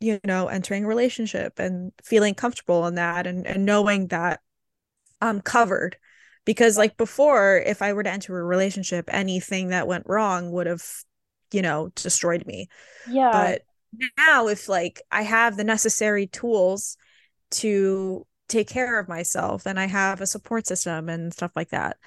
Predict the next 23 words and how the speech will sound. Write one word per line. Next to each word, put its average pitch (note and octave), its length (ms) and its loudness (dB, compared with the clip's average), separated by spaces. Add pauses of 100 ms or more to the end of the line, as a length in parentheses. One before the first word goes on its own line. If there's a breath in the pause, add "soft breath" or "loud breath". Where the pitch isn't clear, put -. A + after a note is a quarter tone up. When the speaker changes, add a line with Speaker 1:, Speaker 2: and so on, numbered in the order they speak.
(460 loud breath)
Speaker 1:
So, G3+ 500 8 (100)
um, F#3 580 -2 (560)
so A#3+ 160 2
yeah. A#3+ 480 4 (180)
And, B3 340 4 (160)
and B3 140 2
I B3+ 80 2
guess C#4 200 -2
in B3 80 -4
the A#3 80 -6
same A3+ 320 -6
vein G#3+ 200 -6
as G3 140 -8
you, A3+ 300 0
it's - 240 -8
like, F#3 180 -8
I'm F#3+ 200 -6
trying F#3+ 240 -10
to F#3+ 100 -8
learn F#3 260 -6
how F#3 240 -4 (100)
to, F3+ 420 -2 (760 soft breath)
um, F3+ 720 -4